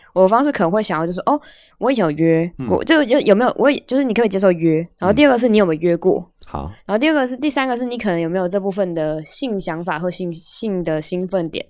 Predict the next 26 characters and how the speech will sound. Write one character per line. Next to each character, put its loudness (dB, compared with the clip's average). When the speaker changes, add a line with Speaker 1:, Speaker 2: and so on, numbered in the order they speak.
Speaker 2:
嗯。 -6
Speaker 1:
然 -4
后 2
另 0
外 4
就 0
他 -2
如 6
果 4
有 4
这 0
部 0
分 0
意， -6
意 -4
愿， 2
Speaker 2:
嗯。 -8
Speaker 1:
那 -2
或 -2
者 2
是 0
可 0
以 4
问 4
他 0
说 0